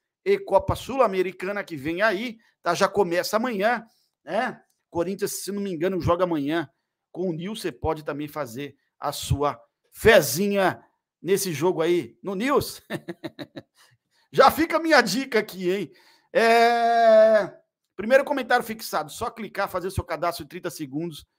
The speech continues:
As melhores cotações estão aí, é, na One X Bet. Beleza, vamos lá, galera. Vamos lá. Falar mais um pouco do jogo de ontem, agora com mais com a cabeça fria, né?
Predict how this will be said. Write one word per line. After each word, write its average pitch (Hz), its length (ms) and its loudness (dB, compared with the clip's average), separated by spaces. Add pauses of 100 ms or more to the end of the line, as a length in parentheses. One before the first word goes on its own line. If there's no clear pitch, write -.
(280)
As 131 140 -14
melhores 165 340 0
cotações 139 640 -4
estão 135 480 -2
aí, 120 320 -8 (600)
é, 127 840 2
na 139 120 4
One 147 160 2
X - 200 -8
Bet. 101 280 -12
Beleza, 240 360 10
vamos 285 260 6
lá, 175 140 12
galera. 160 520 6
Vamos 220 280 -6
lá. 123 200 -8 (1500)
Falar 330 260 8
mais 339 220 10
um 302 100 0
pouco 269 340 10
do 247 140 0
jogo 190 300 4
de 151 160 -4
ontem, 131 320 -6
agora 143 260 -2
com 151 140 -12
mais 151 180 -2
com - 100 -12
a 143 40 -14
cabeça 143 360 -10
fria, 113 380 -14
né? 147 220 -6